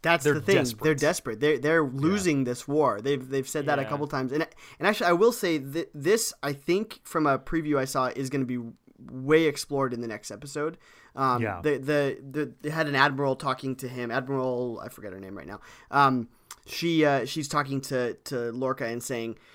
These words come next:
Speaker 1: "You know that everybody hates you for this. You know that that is, like, it's, it's
Speaker 3: Hmm.
Speaker 1: freaking everybody out. Why are you stacking the deck against yourself in terms of your credibility?" So I, I think that's a, that is certainly, they're not ignoring that.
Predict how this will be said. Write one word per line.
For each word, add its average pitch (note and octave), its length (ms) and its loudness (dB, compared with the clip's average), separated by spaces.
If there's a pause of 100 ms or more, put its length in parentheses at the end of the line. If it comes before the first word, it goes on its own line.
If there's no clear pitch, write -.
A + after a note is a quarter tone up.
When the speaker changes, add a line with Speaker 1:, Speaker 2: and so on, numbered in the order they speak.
(120)
Speaker 1:
"You D3+ 220 0
know C#3+ 220 4
that D3 120 2
everybody B2+ 400 0
hates A2+ 300 -6
you A2 100 -10
for G2+ 140 -14
this. - 240 -10
You C#3 100 0
know C3 240 2
that A#2+ 180 0
that A#2 180 0
is, A2+ 340 -6
like, A2 220 -10
it's, A2+ 160 -12 (160)
it's A2 480 -8
Speaker 3:
Hmm. B2 140 -18 (160)
Speaker 1:
freaking D#3 380 0
everybody C3 380 0
out. A#2 160 2
Why B2+ 220 4
are C#3 100 4
you B2+ 460 0 (160)
stacking C#3 400 -2
the C3 80 0
deck A#2+ 220 -4
against A#2+ 360 -8
yourself A#2+ 540 -4
in B2+ 100 -8
terms A#2+ 240 -6
of A2 80 -10
your A2 100 -8
credibility?" A2+ 640 -4 (260)
So E3 120 0
I, - 20 4
I C3+ 140 0
think A3+ 240 0
that's E3+ 180 2
a, C3+ 80 -6 (120)
that D3+ 180 4
is C#3 120 -2
certainly, C#3+ 720 -2
they're D#3 140 2
not C#3+ 120 2
ignoring B2 440 -2
that. D#3+ 260 -2